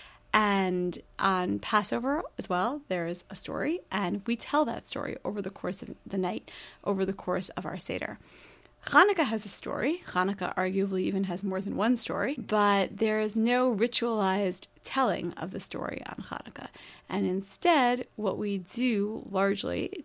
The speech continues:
to publicize the miracle, the,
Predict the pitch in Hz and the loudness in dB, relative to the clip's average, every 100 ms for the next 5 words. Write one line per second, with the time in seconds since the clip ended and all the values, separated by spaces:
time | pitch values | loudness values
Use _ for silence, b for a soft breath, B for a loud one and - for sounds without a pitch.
0 | - - - - - - _ - 202 185 | -6 -2 -2 -2 -6 -10 _ -6 -4 -2
1 | 185 180 160 - - 185 - - 247 339 | -4 -2 -2 -4 -6 -6 -6 -4 0 0
2 | 208 202 - | -2 -6 -6